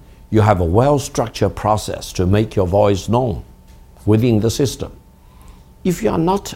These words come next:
a Communist Party member, don't worry. You can join one of the eight democratic parties. If you have your own business,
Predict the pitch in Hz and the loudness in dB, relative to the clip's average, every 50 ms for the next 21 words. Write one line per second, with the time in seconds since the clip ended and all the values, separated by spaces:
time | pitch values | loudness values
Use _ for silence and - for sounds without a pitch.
0 | - - 85 - - 95 92 92 87 85 82 - - - 82 78 76 - 87 78 | -6 -6 -4 0 0 0 2 2 0 0 -2 -4 -6 -6 -6 -6 -4 -4 -4 -2
1 | 78 76 78 92 113 131 - - - 180 247 247 - 73 73 85 113 165 180 - | -2 -2 -2 -2 -4 -6 -6 -6 -6 -6 -6 -6 -6 -4 -2 -2 -2 -2 -4 -10
2 | - - - - - - - - - - - - 196 214 - - 135 104 87 78 | -18 -20 -20 -20 -20 -20 -20 -20 -20 -20 -10 -6 -6 -4 -2 0 2 2 2 2
3 | - 90 85 92 101 107 113 107 85 78 90 101 107 110 123 135 - - - 92 | 2 2 2 4 4 2 2 2 2 4 4 4 4 4 0 -2 -2 -2 -2 -2
4 | 85 85 - 95 104 117 120 - - - - - 78 73 71 69 - - 147 165 | -2 -2 2 2 2 2 2 0 -6 -6 -4 -2 -2 -2 -4 -6 -4 -4 -2 -2
5 | 156 - - - - - 62 - - - 104 143 175 - - - - - - - | -2 -4 -4 -4 -6 -6 -6 -4 -6 -6 -6 -6 -6 -10 -14 -16 -18 -20 -20 -20
6 | - - - - - - - - - - 117 85 - 101 101 101 82 87 78 73 | -20 -20 -20 -20 -20 -20 -20 -20 -2 -2 0 0 2 2 4 4 4 4 2 0
7 | 82 80 78 73 76 90 131 175 196 180 - - 67 58 - 76 87 113 135 - | 0 -2 0 0 2 2 2 2 2 0 -2 -4 -6 -6 -6 -4 -4 -4 -4 -6
8 | - - - - | -10 -14 -16 -18